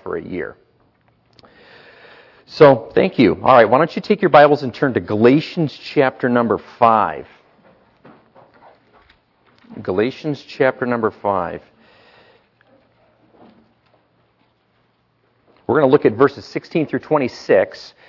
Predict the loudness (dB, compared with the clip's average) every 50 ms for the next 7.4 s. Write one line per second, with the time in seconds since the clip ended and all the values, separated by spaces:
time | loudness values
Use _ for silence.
0 | -20 _ -8 -8 -6 -2 0 0 0 0 0 -2 2 2 2 2 0 -2 -4 -6
1 | -10 -12 -10 -10 -10 -10 -12 -16 -16 -10 -8 -8 -8 -8 -8 -12 -12 -12 -16 -20
2 | -20 _ _ _ _ _ _ _ _ _ _ _ _ -6 -4 -4 -4 -4 -6 -8
3 | -10 -14 _ -20 -20 _ _ _ _ _ _ _ _ _ _ -8 -2 0 0 2
4 | 2 0 -2 -4 -8 -20 -20 _ _ _ _ _ _ _ _ _ _ _ -20 -20
5 | -20 -10 -2 0 2 4 4 4 2 0 0 -2 -2 -2 -4 -4 -2 0 2 0
6 | 0 -2 -8 -6 -2 -2 0 0 0 -2 -4 0 2 0 0 2 0 -4 -4 -4
7 | -6 -10 -8 -6 -6 -6 -6 -8